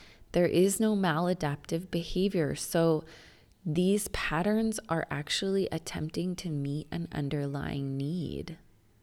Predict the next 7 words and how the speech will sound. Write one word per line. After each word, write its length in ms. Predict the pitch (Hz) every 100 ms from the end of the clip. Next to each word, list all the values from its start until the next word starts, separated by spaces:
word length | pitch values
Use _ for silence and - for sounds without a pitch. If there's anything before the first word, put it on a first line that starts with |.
| _ _ _ _ - - - - _ _ _ _ _ _ _ _ - -
How 340 | - - 160
do 100 | 190
we 200 | 190 190
resolve 760 | 170 165 143 139 135 151 180 208
these 240 | 208 -
patterns? 920 | - 202 208 220 233 247 262 - - - - - - - _ - -
Well, 420 | 185 180 175